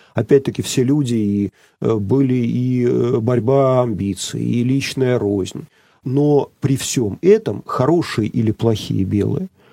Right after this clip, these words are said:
это были люди, которые стремились вернуть Россию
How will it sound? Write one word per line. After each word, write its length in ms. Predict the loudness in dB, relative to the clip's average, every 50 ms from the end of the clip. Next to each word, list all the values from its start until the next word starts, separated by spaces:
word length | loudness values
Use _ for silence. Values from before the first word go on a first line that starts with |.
| _ _ _ -2
это 140 | -2 0
были 220 | 2 2 2 4 4
люди, 240 | 2 4 2 2 0
которые 560 | 0 -2 0 0 2 2 2 2 0 0 -2 -6 -8 -8
стремились 720 | -6 -4 -2 0 0 2 2 2 2 2 0 -2 -4 -10 -18 -20 -16 _
вернуть 500 | 2 2 2 2 2 0 -4 -6 -8 -8 -6
Россию 680 | -2 -2 -2 -2 -2 -4 -2 0 0 2 0 0 -2